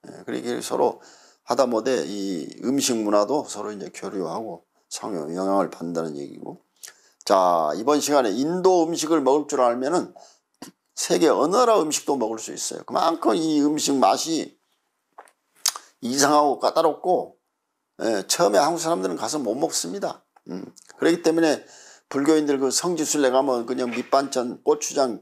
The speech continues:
된장, 뭐 깻잎 뭐도 가지고 와서 먹잖아요. 근데 인도에서 이제 오래 살면은 인도 음식에 이제 적응하게 되고 아주 그 또 맛이 나지요. 인도 음식의 그 매력을 느끼게 되면은. 그러니까 인도 음식을 먹을 줄 알면은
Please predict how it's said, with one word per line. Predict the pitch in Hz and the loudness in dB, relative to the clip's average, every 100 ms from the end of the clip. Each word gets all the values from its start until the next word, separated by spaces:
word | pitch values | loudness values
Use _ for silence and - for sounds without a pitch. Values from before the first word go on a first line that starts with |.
| _ | _
된장, | 110 127 135 127 127 113 | 0 0 2 2 2 0
뭐 | 80 131 | -2 -2
깻잎 | - 90 175 147 | 0 -2 0 0
뭐도 | 123 120 117 | 0 -2 -2
가지고 | 110 120 | -4 0
와서 | 104 101 | 2 0
먹잖아요. | 92 101 - 101 107 185 _ _ _ _ _ _ _ _ | -4 -8 -6 -6 -8 -12 _ _ _ _ _ _ _ _
근데 | - 165 156 | 0 4 4
인도에서 | 139 160 170 147 | 4 4 4 4
이제 | 156 - | 0 0
오래 | 135 113 151 | 4 4 2
살면은 | 131 156 147 156 143 | 2 0 0 0 0
인도 | 117 131 127 | -2 0 2
음식에 | 120 120 127 | 0 -4 -4
이제 | 123 110 | -4 -6
적응하게 | 98 101 110 101 85 | -6 -6 -4 -4 -4
되고 | 80 - - - _ _ - _ _ | -6 -10 -12 -14 _ _ -20 _ _
아주 | - - 127 151 | -10 -6 -4 0
그 | 139 135 | -2 0
또 | 120 | -2
맛이 | 104 98 - | 2 2 0
나지요. | 101 82 101 82 - | -2 -2 -2 -6 -6
인도 | 90 90 | -8 -4
음식의 | 92 87 87 80 - | -4 -4 -4 -6 -6
그 | - 76 | -12 -10
매력을 | 82 92 90 82 | -2 0 0 -4
느끼게 | 82 - 85 78 | -8 -8 -6 -6
되면은. | - - - 202 _ _ _ _ _ | -8 -16 -16 -16 _ _ _ _ _
그러니까 | - 139 127 | -2 2 2
인도 | 107 123 170 170 175 | 2 0 2 4 4
음식을 | 165 139 151 139 | 2 0 0 2
먹을 | 123 143 139 | 2 2 0
줄 | 139 | 0
알면은 | 107 113 147 131 | 2 2 2 0